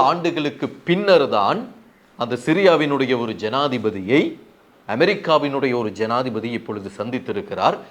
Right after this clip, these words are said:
இது வரலாற்று சிறப்புமிக்க ஒரு சந்திப்பாக இருக்கிறது. சவுதி அரேபியாவினுடைய ராயல் பேலஸ்ல தான் இது நடந்திருக்கிறது. ஏற்கனவே அமெரிக்கா ஆயிரத்து தொள்ளாயிரத்து எழுபத்தொன்பதாம் ஆண்டு முதலேயே சிரியாங்கிற நாடு தீவிரவாதிகளுக்கு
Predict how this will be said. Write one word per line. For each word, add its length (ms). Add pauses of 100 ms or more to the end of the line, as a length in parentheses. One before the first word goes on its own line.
(140)
இது 160
வரலாற்று 500 (100)
சிறப்புமிக்க 500 (100)
ஒரு 80 (100)
சந்திப்பாக 420 (100)
இருக்கிறது. 420 (340)
சவுதி 320
அரேபியாவினுடைய 680 (100)
ராயல் 360
பேலஸ்ல 440
தான் 140 (100)
இது 140 (100)
நடந்திருக்கிறது. 600 (580)
ஏற்கனவே 420 (180)
அமெரிக்கா 380 (240)
ஆயிரத்து 440
தொள்ளாயிரத்து 420 (100)
எழுபத்தொன்பதாம் 800
ஆண்டு 240
முதலேயே 540 (480)
சிரியாங்கிற 600 (200)
நாடு 320 (260)
தீவிரவாதிகளுக்கு 880